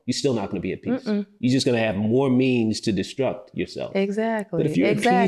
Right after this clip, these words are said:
Speaker 2: Exactly.
Speaker 1: right here and
Speaker 2: Yeah.
Speaker 1: you're at peace right there, and you grow with your money,
Speaker 2: Mm-hmm.
Speaker 1: you're gonna be at peace. So the biggest nugget is,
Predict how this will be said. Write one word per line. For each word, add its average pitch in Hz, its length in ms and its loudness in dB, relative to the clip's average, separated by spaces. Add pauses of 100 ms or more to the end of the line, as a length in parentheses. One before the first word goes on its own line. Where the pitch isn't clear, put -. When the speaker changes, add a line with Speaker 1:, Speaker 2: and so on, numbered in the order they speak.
(100)
Speaker 2:
Exactly. 175 80 4
Speaker 1:
right 165 180 4
here 175 400 4
and 143 140 2
Speaker 2:
Yeah. 151 60 6
Speaker 1:
you're 147 60 4
at 143 60 -8
peace 180 300 2
right 160 260 2
there, 165 220 4
and 147 120 2
you 147 100 4
grow 135 320 2
with 165 200 2
your 156 100 2
money, 175 360 2
Speaker 2:
Mm-hmm. 202 440 0
Speaker 1:
you're 101 120 0
gonna 107 160 -4
be - 180 -8
at - 140 -12
peace. - 320 -12 (280)
So - 480 0 (380)
the 131 80 2
biggest 156 380 4
nugget 135 600 4 (200)
is, 110 560 2